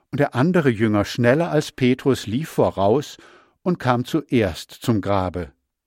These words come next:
Und er beugt sich vor und sieht die Leinenbinden liegen.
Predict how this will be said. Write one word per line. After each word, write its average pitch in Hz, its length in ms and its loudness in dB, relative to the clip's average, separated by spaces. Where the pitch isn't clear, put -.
Und 101 120 -8
er 95 80 -2
beugt 104 320 -2
sich 156 200 -2
vor 117 480 2
und 143 200 2
sieht 113 280 0
die 139 100 4
Leinenbinden 110 840 2
liegen. 98 480 -4